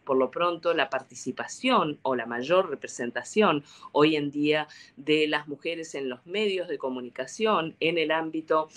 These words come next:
eh, de la literatura, del arte, de la música, de la cultura, repito, eh, en general.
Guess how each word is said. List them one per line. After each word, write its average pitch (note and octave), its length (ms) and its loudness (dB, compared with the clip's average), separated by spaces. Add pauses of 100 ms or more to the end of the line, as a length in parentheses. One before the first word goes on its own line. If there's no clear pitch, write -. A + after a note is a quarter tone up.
(280)
eh, C#3 500 6
de E3+ 140 -2
la F3 140 -2
literatura, C#3+ 840 -4
del C3+ 220 -4
arte, F3 420 -4
de B2+ 120 -2
la B2+ 100 -4
música, F3 720 -6 (160)
de C3 100 -2
la B2+ 140 -2
cultura, C#3+ 680 -2 (240)
repito, C3+ 680 -2
eh, C3 440 0
en C#3 200 -2
general. A2+ 560 -2